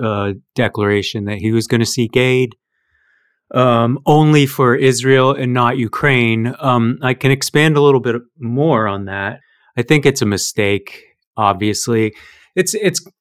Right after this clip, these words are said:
it's like people pay attention to, you know, what's right in front of them. This Ukraine-Russia war has been going on, uh, for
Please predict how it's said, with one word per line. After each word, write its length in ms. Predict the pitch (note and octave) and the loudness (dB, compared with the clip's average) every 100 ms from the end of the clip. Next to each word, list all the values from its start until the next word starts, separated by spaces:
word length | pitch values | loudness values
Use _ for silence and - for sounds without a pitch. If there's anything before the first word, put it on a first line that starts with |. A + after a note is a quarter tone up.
| _ | _
it's 340 | - - C#3+ C#3 | -18 -6 -6 0
like 440 | D3 B2+ A#2+ - _ _ _ _ _ _ _ _ _ _ _ _ - _ - | 2 2 -2 -12 _ _ _ _ _ _ _ _ _ _ _ _ -20 _ -6
people 300 | E3+ E3+ E3 | -4 -2 -2
pay 240 | C3 C3 | 0 0
attention 560 | A2+ G#2+ G#2+ - G#2+ G2 | 0 -4 -4 -2 -2 -4
to, 580 | A#2 G#2 G2 F#2+ F2+ - _ _ _ _ | -2 -2 -2 -4 -8 -14 _ _ _ _
you 100 | - | -8
know, 360 | G2 F#2 F#2 - - | -4 -2 -2 -6 -4
what's 460 | A2 G#2+ - - - - | -2 -2 -4 -10 -12 -14
right 380 | G#2 G#2 G2 A2+ | -4 -2 -2 -4
in 140 | F#2+ | -8
front 240 | - G2+ F#2 | -4 -4 -4
of 100 | E2+ | -6
them. 380 | F2 F2 D#2+ _ _ _ _ _ _ - | -8 -8 -10 _ _ _ _ _ _ -8
This 200 | A2 - | -6 -4
Ukraine-Russia 1500 | G#2+ - A#2 A#2 A2 G#2 G#2 - _ A2 F#2+ A2+ G2+ G2+ | -6 -2 0 0 -2 -4 -8 -12 _ -12 -2 -2 0 -4
war 360 | F#2 G2 G2 F#2 | -4 -2 -2 -2
has 180 | F#2+ F2 | -4 -6
been 160 | F#2+ | -6
going 320 | G2 G2 G2 F#2+ | -4 -2 -2 -4
on, 460 | F#2+ F#2+ F#2 E2+ _ _ _ _ _ _ - | -4 -2 -4 -8 _ _ _ _ _ _ -4
uh, 360 | G2+ G2 F#2+ - | 0 0 -2 -6
for 480 | - A2+ G#2 G2+ A#2 | -6 -2 0 0 -4